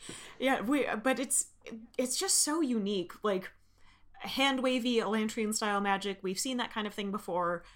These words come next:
Like, I think Allomancy is a really cool system,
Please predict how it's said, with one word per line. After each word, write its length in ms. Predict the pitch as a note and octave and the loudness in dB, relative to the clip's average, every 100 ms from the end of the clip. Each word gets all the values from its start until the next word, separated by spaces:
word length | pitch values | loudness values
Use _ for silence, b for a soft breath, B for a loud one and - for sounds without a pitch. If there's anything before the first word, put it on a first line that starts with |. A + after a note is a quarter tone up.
| b | b
Like, 220 | - E3+ - | -4 -4 0
I 80 | F#3 | -2
think 220 | A#3 A3+ | 0 0
Allomancy 600 | - F3 F#3+ G3 G3+ F#3 | 2 2 2 -2 -2 -4
is 60 | D#3+ | -4
a 140 | E3 D#3 | -6 0
really 300 | A3 G#3+ G#3+ | 2 2 0
cool 280 | - A3+ G#3 | 0 0 0
system, 640 | - G3 - A3 G#3+ A3 | 0 -2 0 2 4 2